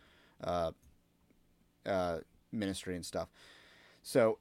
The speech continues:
anyway, other than that, check out the newsletter at evangelicaldarkweb dot org slash join. Comes out pretty much every day. And, uh, let's dive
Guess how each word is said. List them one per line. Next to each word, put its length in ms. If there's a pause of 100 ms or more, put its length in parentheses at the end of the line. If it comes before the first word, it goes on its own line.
anyway, 600
other 180
than 100
that, 200
check 200
out 200
the 260
newsletter 560
at 140
evangelicaldarkweb 1040
dot 200
org 280
slash 500 (140)
join. 400
Comes 240
out 200
pretty 160
much 360 (100)
every 320
day. 380 (720)
And, 400
uh, 260
let's 240
dive 420